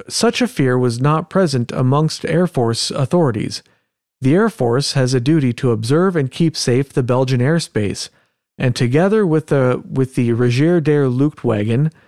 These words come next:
or the aircrafting, aircraft controlling body, basically, um, like, you know, air traffic control, it has to check on activities in Belgian airspace. The countless U F O observations were taken seriously.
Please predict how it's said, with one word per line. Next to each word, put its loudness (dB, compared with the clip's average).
or 0
the 2
aircrafting, -2
aircraft -2
controlling 0
body, -2
basically, 0
um, -2
like, -2
you 2
know, 0
air 0
traffic -2
control, -2
it 0
has 2
to -2
check 0
on 0
activities -2
in 0
Belgian 0
airspace. -2
The 0
countless 0
U 4
F -2
O 2
observations 0
were 0
taken -2
seriously. -2